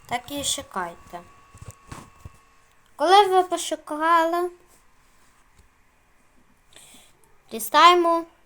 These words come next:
і натискаємо сьому страницю.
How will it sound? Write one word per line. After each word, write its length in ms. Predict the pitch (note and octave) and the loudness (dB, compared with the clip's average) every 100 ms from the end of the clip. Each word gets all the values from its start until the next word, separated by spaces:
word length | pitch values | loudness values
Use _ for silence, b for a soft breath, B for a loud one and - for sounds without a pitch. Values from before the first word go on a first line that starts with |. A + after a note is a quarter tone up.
| _ _ _ _ _ - | _ _ _ _ _ -12
і 140 | D#4 | -8
натискаємо 840 | E4 - - C4+ C#4 C#4 C4+ C4 - _ _ _ | -8 -10 -10 -4 -2 -2 -8 -10 -14 _ _ _
сьому 480 | - - A3+ A#3+ A#3 | -20 -12 -10 -8 -10
страницю. 800 | G#3+ A3 G#3+ G#3+ A3+ D4+ - - | -12 -12 -10 -8 -8 -10 -12 -20